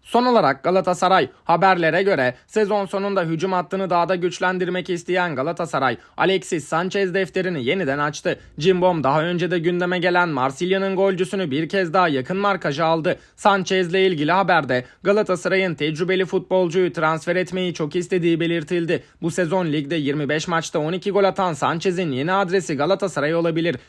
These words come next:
Şilili oyuncunun güncel piyasa değeri ise dört buçuk milyon euro olarak gözüküyor.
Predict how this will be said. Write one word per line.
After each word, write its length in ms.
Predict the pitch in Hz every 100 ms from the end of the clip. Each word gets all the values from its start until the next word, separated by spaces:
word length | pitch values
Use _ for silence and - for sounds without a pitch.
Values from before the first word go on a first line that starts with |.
| _
Şilili 380 | - 185 170 175
oyuncunun 580 | 180 180 170 175 165
güncel 440 | 131 139 143 156 131
piyasa 360 | 123 135 185
değeri 260 | 185 190 190
ise 260 | 190 160 123
dört 240 | 143 151
buçuk 280 | 202 202 170
milyon 460 | 180 185 190 175
euro 160 | 147 180
olarak 400 | 202 185 131 135
gözüküyor. 520 | 160 147 151 175 160